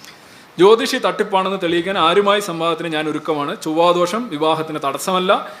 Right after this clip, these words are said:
ചൊവ്വാദോഷം ഉണ്ടെന്ന് പറയുന്നത് അറിവില്ലായ്മയാണ്. ചൊവ്വാദോഷത്തിന് ഒരു ശാസ്ത്രീയ അടിത്തറയുമില്ല. ജ്യോതിഷികൾ നടത്തുന്ന തട്ടിപ്പാണ് ചൊവ്വാദോഷത്തിന് പിന്നിലുള്ളത്.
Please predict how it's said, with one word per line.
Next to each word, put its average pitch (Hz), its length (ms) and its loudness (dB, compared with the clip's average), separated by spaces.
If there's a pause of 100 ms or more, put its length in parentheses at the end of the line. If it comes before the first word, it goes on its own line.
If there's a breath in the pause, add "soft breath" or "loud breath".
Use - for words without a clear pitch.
(180 loud breath)
ചൊവ്വാദോഷം 170 540 4
ഉണ്ടെന്ന് 170 280 0
പറയുന്നത് 156 380 2
അറിവില്ലായ്മയാണ്. 175 760 0
ചൊവ്വാദോഷത്തിന് 156 640 -2
ഒരു 143 80 -6
ശാസ്ത്രീയ 139 420 -4
അടിത്തറയുമില്ല. 175 720 -2
ജ്യോതിഷികൾ 156 440 0
നടത്തുന്ന 139 340 -6
തട്ടിപ്പാണ് 156 460 -4
ചൊവ്വാദോഷത്തിന് 143 560 -4
പിന്നിലുള്ളത്. 143 540 -4